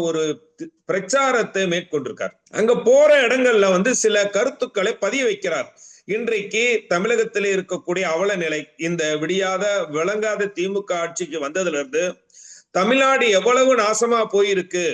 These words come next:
தமிழகம் கல்வியில், பொருளாதாரத்தில், வேலை வாய்ப்பில் முன்னணி மாநிலமாக இருந்த இந்த தமிழ்நாட்டை இன்றைக்கு சட்டம் ஒழுங்கு சீர்கெட்டு, இன்றைக்கு தொழிற்சாலை வர வருவதற்கு கூட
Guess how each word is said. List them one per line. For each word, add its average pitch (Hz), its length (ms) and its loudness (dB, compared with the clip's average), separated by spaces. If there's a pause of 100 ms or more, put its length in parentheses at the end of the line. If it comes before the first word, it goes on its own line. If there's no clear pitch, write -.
(160)
தமிழகம் 220 600 4 (140)
கல்வியில், 202 640 2
பொருளாதாரத்தில், 196 960 2
வேலை 202 320 0
வாய்ப்பில் 190 420 -2
முன்னணி 196 400 -4
மாநிலமாக 175 560 -4
இருந்த 165 340 -6
இந்த 143 300 -6
தமிழ்நாட்டை 156 640 -4 (380)
இன்றைக்கு 214 680 2
சட்டம் 196 460 0
ஒழுங்கு 226 340 2
சீர்கெட்டு, 208 640 -2
இன்றைக்கு 196 480 -4
தொழிற்சாலை 214 640 -4
வர 180 180 -2 (100)
வருவதற்கு 202 480 -2
கூட 214 180 -2